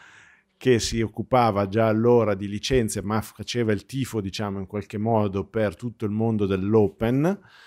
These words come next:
cioè del, del software open, della creatività rilascia-, del, del, del, del, dei prodotti creativi rilasciati con licenze aperte, eccetera.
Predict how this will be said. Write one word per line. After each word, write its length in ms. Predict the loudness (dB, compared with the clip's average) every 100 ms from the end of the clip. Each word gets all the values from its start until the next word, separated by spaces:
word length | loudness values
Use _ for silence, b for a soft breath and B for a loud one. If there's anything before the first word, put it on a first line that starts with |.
| B B B _
cioè 360 | -6 -2 0 -2
del, 240 | -4 -6
del 180 | -6 -6
software 560 | 2 2 2 -2 -4
open, 760 | -2 -2 -2 -4 -4 -2 -2 -4
della 420 | -2 -4 -4 -6
creatività 880 | -6 -4 -2 -4 -6 -8 -6 -2 -2
rilascia-, 540 | -2 -2 -4 -6 -6 -6
del, 240 | -6 -6
del, 280 | -4 -4 -6
del, 360 | -12 -12 -12
del, 240 | -6 -6 -8
dei 260 | -8 -8
prodotti 400 | -8 -6 -4 -4
creativi 520 | -6 -6 -6 -4 -2 -2
rilasciati 440 | -2 -4 -6 -8
con 140 | -8
licenze 400 | -8 -8 -8 -6
aperte, 420 | -4 0 0 0 -6
eccetera. 580 | -4 -2 0 0 -2